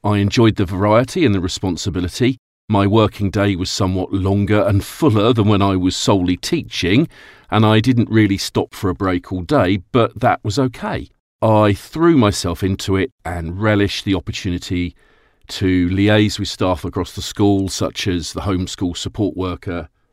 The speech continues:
and children's manager, that sort of thing, roles that as a teacher I barely knew existed.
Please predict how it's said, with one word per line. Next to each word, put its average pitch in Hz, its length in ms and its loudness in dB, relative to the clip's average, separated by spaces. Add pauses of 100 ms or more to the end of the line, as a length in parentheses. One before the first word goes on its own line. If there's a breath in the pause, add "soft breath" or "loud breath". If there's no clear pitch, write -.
(200)
and 85 340 -6
children's 87 460 0
manager, 78 400 -6
that 76 180 -6
sort 73 180 -10
of 73 80 -12
thing, 80 280 -8 (380 loud breath)
roles 117 340 4
that 110 100 4
as 107 140 0
a 104 60 0
teacher 104 440 0
I 92 80 0
barely 90 380 -2
knew 85 240 -4
existed. - 540 -12